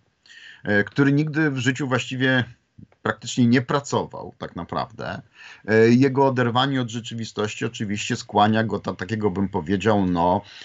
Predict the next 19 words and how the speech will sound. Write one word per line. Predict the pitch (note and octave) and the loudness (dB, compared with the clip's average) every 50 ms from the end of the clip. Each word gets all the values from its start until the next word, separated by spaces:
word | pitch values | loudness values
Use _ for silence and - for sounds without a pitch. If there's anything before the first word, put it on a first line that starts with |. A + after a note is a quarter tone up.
| - - - | -18 -10 -2
e, | - F2 F#2 F#2 F#2+ F#2 F#2+ F#2+ F#2+ G2 F#2+ F#2+ G2 G2+ | 0 2 4 4 4 4 4 2 2 2 2 2 2 0
do, | F#2 F2 E2 F#2 G2 F#2+ F#2 F#2 G2 G2+ G2+ G2 G2 G2 - | 0 0 0 2 2 4 4 4 4 2 2 0 -2 -4 -6
do | - F#2+ G2 G2 | -6 -6 -6 -6
takiego, | - - G2 - - F2 F2+ G2+ | -4 -6 -6 -6 -6 -6 -6 -6
takiego, | F#2 - F#2 F2+ - - F2 F#2 G2 F#2 | -4 -2 -4 -4 -4 -6 -6 -4 -2 -2
no, | F#2 F2 F2 E2+ F2+ F2+ F#2 | 0 0 0 2 2 2 0
w-, | F2+ - - - - F2+ F#2 F#2 F#2+ G2 F#2+ - | -2 -4 -10 -12 -6 -4 -2 0 0 0 2 2
abstrakcyjnego | - - - - - B2+ B2+ B2 - - C3 A#2 G#2+ A2 A2+ A2 A#2 A#2 A2 G#2+ | 2 0 0 0 0 0 -2 -2 -2 0 0 2 2 2 0 0 0 2 2 2
oglądania | G#2+ G2+ G#2+ G#2 G2+ F2 G#2 G#2+ A2 G#2 | 0 0 -2 -4 -2 -2 -2 -2 -4 -4
problemów, | - - G#2+ G2 D2+ D2+ F2+ F#2+ G2 G2 G2 G2+ G2 F2+ | -4 -4 -6 -4 -2 -2 -2 -2 0 -2 -2 -4 -4 -6
gdzieś | E2+ E2+ F#2 - | -6 -6 -8 -6
tam | - G#2+ F#2 | -4 -6 -6
z | - - | -4 -6
takiej, | F#2 F2+ - - F#2+ F2 E2+ D#2+ - | -8 -8 -6 -6 -8 -8 -8 -12 -8
takiej | - G2 - - G2 F#2 F#2+ F2+ E2+ F2 E2+ F2 F2 E2 - | -6 -6 -6 -4 -4 -4 -2 -4 -4 -6 -6 -8 -8 -2 0
perspektywy | B2 A#2 G#2 - - A#2 A2 - - - A#2 G2 F#2+ A2+ G#2+ | 2 2 0 0 -2 -4 -4 -2 -2 -4 -2 0 0 -2 -2
trochę | A2 A#2 A2 - A#2+ A2 | 0 -2 -2 0 0 2
mocno | A2+ A#2 A2+ - - A#2 | 2 2 0 0 0 0
nieżyciowej, | A2+ A2 G#2+ G2 A2 G#2 - - E2 D#2 D2 D#2+ G#2+ F3 - | 0 2 0 0 -2 -4 -2 -2 -2 -2 -2 -2 -4 -4 -4